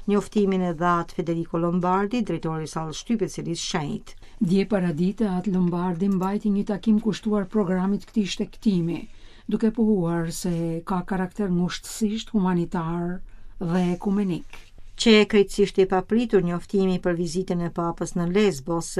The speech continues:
Speaker 1: vizitë që, siç ndodhi edhe me atë të Lampedusës, bëhet në një qast krize të rënd humanitare për emigrantët dhe refugjatët. Atë Lombardi e shpjegoi kështu domethënien e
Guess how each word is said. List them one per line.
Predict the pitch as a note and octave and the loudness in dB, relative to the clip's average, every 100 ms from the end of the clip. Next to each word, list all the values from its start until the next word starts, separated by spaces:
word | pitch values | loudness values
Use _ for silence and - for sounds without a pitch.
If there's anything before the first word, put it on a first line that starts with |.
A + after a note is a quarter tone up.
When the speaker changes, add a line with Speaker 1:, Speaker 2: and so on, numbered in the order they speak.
| E3+ | 2
Speaker 1:
vizitë | F#3 D3 E3+ G#3 - | 2 0 0 -2 -2
që, | F3+ E3 - | -4 -4 -4
siç | E3+ - | -6 -4
ndodhi | E3 D#3+ D3+ D#3 | -4 -4 -4 -4
edhe | E3+ F#3 | 0 2
me | E3 D#3+ | 2 -2
atë | D#3+ E3+ D#3+ | -4 -4 -6
të | D#3 | -4
Lampedusës, | D#3+ D#3+ G3+ G#3+ A3+ A3+ A3 G#3+ | -2 2 4 4 4 2 0 0
bëhet | F3 A3+ A#3+ A3+ | 2 2 0 4
në | G#3+ | 4
një | G#3 - | 4 0
qast | G3 G3 - | -2 -2 -4
krize | F3+ F3+ D#3+ F3+ | -2 -2 -2 -2
të | F3+ | 0
rënd | F3+ F3+ F#3 | 0 0 0
humanitare | G3 F#3+ F#3 F3 D#3+ E3+ E3+ | 0 0 0 0 0 0 -2
për | E3+ | -2
emigrantët | E3 E3+ D#3 E3 E3+ D#3+ | -2 -2 -4 -4 -2 -4
dhe | D#3+ F3 | -4 -4
refugjatët. | E3+ G#3 F#3 D#3 C#3 E3 - - - - | 0 0 2 -2 -2 -6 -8 -16 -14 2
Atë | G#3 G#3 | 4 6
Lombardi | G#3 G3+ A3 A#3 G#3+ G#3+ | 6 8 6 6 6 6
e | F#3+ | 4
shpjegoi | - G3 F#3 F#3 F#3 | 6 6 8 6 4
kështu | - - A#3 C4 C4 | 0 4 4 6 4
domethënien | G#3 G3 F#3+ G#3+ A3 G3+ F#3 | 4 4 4 4 6 6 4
e | F3+ | 2